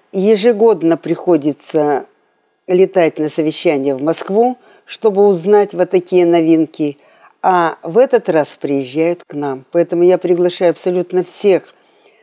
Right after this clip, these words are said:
кто хочет получать большие урожаи, что те, кто интересуется, как выращивают семена, как за этими семенами надо ухаживать, чтобы они нам дали хороший урожай,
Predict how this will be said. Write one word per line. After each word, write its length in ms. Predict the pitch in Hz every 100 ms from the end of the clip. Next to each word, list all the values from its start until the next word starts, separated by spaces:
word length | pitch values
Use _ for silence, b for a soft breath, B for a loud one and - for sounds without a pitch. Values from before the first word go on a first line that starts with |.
| b b
кто 420 | - - 240 220 208
хочет 560 | - - 233 214 185
получать 480 | - 180 180 196 185
большие 400 | 156 165 - 170
урожаи, 540 | 160 156 143 143 135 127
что 600 | - - 214 208 190 - 180
те, 200 | - 247
кто 400 | 247 - - 233
интересуется, 1000 | 220 202 220 220 202 240 226 190 - 147 139 b b b b
как 320 | - 233 247 190
выращивают 920 | 202 208 220 208 - 208 185 185 180
семена, 640 | - 165 165 156 143 127 b b b -
как 240 | 240 220
за 120 | 196
этими 360 | 226 208 220 220
семенами 540 | - 220 220 220 214
надо 260 | 214 208 208
ухаживать, 580 | 196 - 220 190 180 175
чтобы 300 | - 190 190
они 180 | 196
нам 260 | 196 190 175
дали 220 | 185 185
хороший 540 | 170 180 175 170 - 147
урожай, 480 | 151 156 220 226